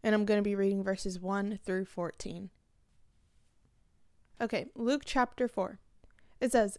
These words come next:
"Then Jesus, full of the Holy Spirit, returned from the Jordan River. He was led by the Holy Spirit into the wilderness, where he was tempted by the devil for forty days. Jesus ate nothing all that time and became very hungry.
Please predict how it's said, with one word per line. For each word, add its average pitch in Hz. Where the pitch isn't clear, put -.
"Then 269
Jesus, 254
full 294
of 320
the 330
Holy 285
Spirit, 185
returned 233
from 233
the 208
Jordan 220
River. 180
He 269
was 262
led 254
by 294
the 302
Holy 247
Spirit 220
into 208
the 208
wilderness, 180
where 214
he 226
was 202
tempted 277
by 220
the 233
devil 190
for 185
forty 202
days. 185
Jesus 269
ate 214
nothing 196
all 226
that 233
time 185
and 220
became 202
very 196
hungry. 180